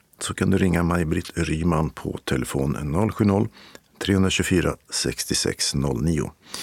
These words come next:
Hjärtligt välkomna önskar styrelsen. Den lokala delen av anslagstavlan börjar också den med en inbjudan från S R F Malmö Svedala till sin dagverksamhet.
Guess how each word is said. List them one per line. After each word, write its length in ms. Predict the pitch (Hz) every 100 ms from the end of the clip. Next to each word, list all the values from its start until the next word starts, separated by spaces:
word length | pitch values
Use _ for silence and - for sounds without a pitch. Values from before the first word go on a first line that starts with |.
| - - - - _
Hjärtligt 280 | 110 - 110
välkomna 460 | 117 107 117 120 131 -
önskar 480 | 104 - - 92 -
styrelsen. 880 | - - 71 - 80 - - - - - _ _ _ _ _ _ _ _ _ _ -
Den 220 | 110 107
lokala 720 | - 92 95 95 - - 101
delen 260 | 117 127 123
av 100 | 120
anslagstavlan 960 | 120 - 117 - 120 110 120 120 107
börjar 180 | 104 107
också 240 | 98 - 87
den 340 | 80 120 110
med 180 | 104 -
en 140 | 95
inbjudan 560 | 101 90 82 82 80 78
från 280 | - 117 -
S 220 | 104 -
R 60 | 101
F 160 | 92 -
Malmö 320 | 95 95 90
Svedala 680 | - 104 95 - 71 58 - - - - - - -
till 300 | - 117 110
sin 280 | - 107 82
dagverksamhet. 1200 | 85 67 71 67 58 - 52 - 98 - -